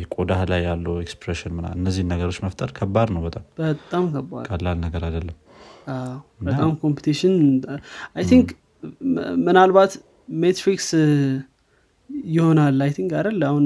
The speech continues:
Speaker 2: ቪዲዮ
Speaker 1: ም።
Speaker 2: ስታይም እኮ፣ ግን ሜትሪክስ በጣም ኮምፕሊኬትድ ነው።
Speaker 1: አዎ፣ እሱ more complicated፣ እሱ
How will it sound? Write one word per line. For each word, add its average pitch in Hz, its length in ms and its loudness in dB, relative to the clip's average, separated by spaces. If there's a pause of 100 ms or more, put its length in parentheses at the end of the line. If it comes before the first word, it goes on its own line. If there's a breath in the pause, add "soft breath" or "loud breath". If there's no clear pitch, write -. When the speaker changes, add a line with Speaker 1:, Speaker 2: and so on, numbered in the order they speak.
(160)
Speaker 2:
ቪዲዮ 151 240 2
Speaker 1:
ም። 156 60 -2
Speaker 2:
ስታይም 151 400 -4
እኮ፣ 156 140 -8 (1500 soft breath)
ግን 220 200 8 (440)
ሜትሪክስ 165 420 0
በጣም 147 280 2
ኮምፕሊኬትድ 131 580 -8
ነው። 135 140 -12 (760 loud breath)
Speaker 1:
አዎ፣ 87 200 0
እሱ 80 220 -10
more 90 180 -2
complicated፣ 85 380 -8
እሱ - 120 -6